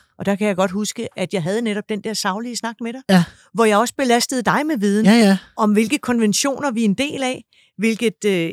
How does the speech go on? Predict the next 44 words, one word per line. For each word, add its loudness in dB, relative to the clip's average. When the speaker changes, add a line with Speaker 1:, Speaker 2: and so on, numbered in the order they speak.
Speaker 1:
internationalt -2
ansvar, -2
jeg -6
sådan -6
set -8
også -4
mente, -4
vi -8
skulle -12
tage. -6
Og 0
jeg 2
var -6
sådan -6
i 0
virkeligheden 0
både 4
stærkt -4
tynget, 2
men 2
jo 2
også 0
meget 0
fast -2
i -10
troen -6
på, 0
på -4
det -4
der -2
gamle 0
Mærsk-citat, -2
"Den, -4
der 0
har -4
evnen, -2
har -2
pligten." -6
Speaker 2:
Aha. 2
Speaker 1:
Og -2
stod -4
virkelig, -2
øh, 2
på, -4